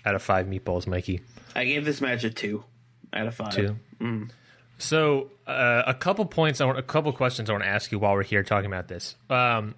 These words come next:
Speaker 1: as someone that's prepping for the Mikey Indy five hundred,
Speaker 2: Mm-hmm.
Speaker 1: um, which were, wh-, what were some non-A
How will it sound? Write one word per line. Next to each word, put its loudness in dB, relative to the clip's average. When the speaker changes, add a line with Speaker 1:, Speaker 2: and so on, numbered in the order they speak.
Speaker 1:
as 2
someone 2
that's 2
prepping 0
for 0
the 2
Mikey 0
Indy 0
five 2
hundred, -2
Speaker 2:
Mm-hmm. 0
Speaker 1:
um, 2
which 0
were, 2
wh-, -10
what 2
were -2
some 2
non-A 2